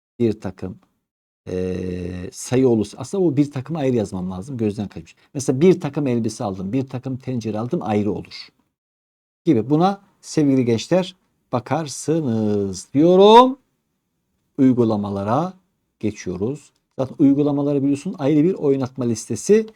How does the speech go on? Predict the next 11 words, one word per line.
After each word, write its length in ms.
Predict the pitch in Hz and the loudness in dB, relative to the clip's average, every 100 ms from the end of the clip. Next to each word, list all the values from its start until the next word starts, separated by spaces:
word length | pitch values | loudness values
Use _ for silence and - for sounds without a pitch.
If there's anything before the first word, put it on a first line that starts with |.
| _ - | _ -10
yaptım 500 | 131 120 - 151 180 - _ | 2 2 2 -2 -2 -6 _
sevgili 480 | - - 117 101 95 | -8 -2 0 0 -2
gençler. 1080 | 98 92 - 107 120 143 175 208 220 - - _ _ _ | -4 -6 -4 0 6 8 10 8 6 0 -16 _ _ _
Şöyle 720 | - - 101 98 98 120 165 208 - _ _ - - _ _ - | -18 -6 -2 0 0 2 0 -2 -20 _ _ -20 -20 _ _ -8
tam 200 | 160 120 | -6 -6
ekrana 380 | 101 95 110 | -8 -8 -6
geçelim. 400 | 113 98 - 82 - _ _ _ _ _ _ _ _ _ _ _ _ - | -6 -8 -12 -16 -20 _ _ _ _ _ _ _ _ _ _ _ _ 6
Evet, 320 | 208 175 - - | 10 10 8 2
yazım 320 | 160 208 247 | 4 4 2
kuralları 480 | 220 233 214 208 185 | 0 0 2 4 4
bitti. 360 | 170 - 101 | 2 0 -6